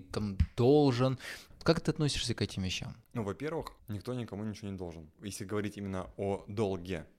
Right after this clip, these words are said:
Speaker 2: А вот как ты уже будешь делать эти подарки, и как женщина их будет принимать, и как она их будет просить, это другой момент. И мудрая женщина, она никогда не скажет своему мужчине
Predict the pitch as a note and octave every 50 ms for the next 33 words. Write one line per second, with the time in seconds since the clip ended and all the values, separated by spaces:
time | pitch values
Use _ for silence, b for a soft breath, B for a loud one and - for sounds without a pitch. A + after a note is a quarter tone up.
0 | _ _ - F#2+ F#2 F#2 F#2+ F#2 F#2 F#2 F#2 F2+ F#2+ - - - _ _ _ _
1 | _ - - G#2+ G2 - - G2 F#2 F2+ G2 F#2 F2 F2+ G2 F#2 F#2 F2 - -
2 | - F2+ G2+ F#2+ E2+ F2 - - - F#2 F2 G#2 C3+ E3 - - - F#2+ E2+ F2
3 | _ _ _ - G#2 - - G2 F#2 - - G2+ G2+ F#2+ - - F#2+ F2+ F2+ F#2
4 | F#2+ F2 - _ - - F#2+ F#2+ G2 F#2+ F#2+ F#2 E2+ - - _ _ _ - G#2+
5 | - - G#2+ G2 G2+ G2 F#2+ F#2 F2+ G2 G#2 G2+ F#2 - - _ _ _ _ _
6 | - - G2 - - - D3+ - - _ _ - A2+ - A#2 A2 G#2 G2 G2 F#2
7 | F2 E2+ E2 E2 - _ _ - G#2 G2+ G2+ G2 G2 G2 F#2 - - _ _ _
8 | _ - A2 A#2+ B2 A2 G#2 F#2+ F2 F#2 A2+ D3 C#3 - - F#2+ F2+ F#2 F#2 F#2
9 | F2+ F#2 G2+ A2 G#2 G#2 - - F#2+ F#2 E2 _ - - - F#2+ F#2 F2+ F2 E2+
10 | E2+ - - - C3 C#3 A#2 -